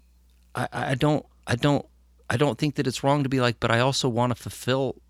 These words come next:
you know, what I've been called to do." You know, I mean, it's like those two things don't, they don't feel like a, an either or for me. I, I, I find s-, I get so much out of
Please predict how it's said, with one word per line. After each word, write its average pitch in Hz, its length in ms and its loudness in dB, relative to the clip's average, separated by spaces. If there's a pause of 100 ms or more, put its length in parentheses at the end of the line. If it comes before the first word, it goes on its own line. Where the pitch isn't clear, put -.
(360)
you 175 140 -2
know, 160 140 -2
what 147 180 -2
I've 127 160 -4
been 131 160 0
called 139 460 -2
to - 100 -4
do." 180 540 2
You 190 160 -2
know, 208 100 2
I 139 60 0
mean, 165 100 -4
it's 170 140 -4
like 165 180 0 (220)
those 180 180 0
two 190 120 0
things 196 300 -2
don't, 175 220 -2 (280)
they 160 100 2
don't 180 180 -2
feel 175 260 0
like 147 240 0
a, 101 240 0 (380)
an 117 180 -2
either 143 280 0
or 127 280 2
for - 180 -4
me. - 320 -8 (340)
I, 110 100 -2 (100)
I, 127 180 -2
I 120 120 -2
find 131 400 -2
s-, - 220 -6
I 120 100 -2
get 143 360 -2
so - 300 2
much 110 480 0 (1400)
out 104 220 2
of 98 340 -4